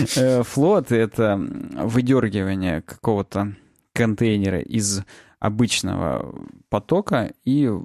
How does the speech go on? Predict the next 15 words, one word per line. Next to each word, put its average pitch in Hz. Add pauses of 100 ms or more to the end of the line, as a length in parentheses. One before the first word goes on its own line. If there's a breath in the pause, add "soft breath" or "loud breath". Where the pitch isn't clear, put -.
(220)
если 110
мы 98
флотим 107
в 101
left, 131 (400 soft breath)
мы 110
просто 117
упираем 117
какой-то 101
контент 104
влево 127
и 73 (1300)
вправо, 113
если 71
right. 98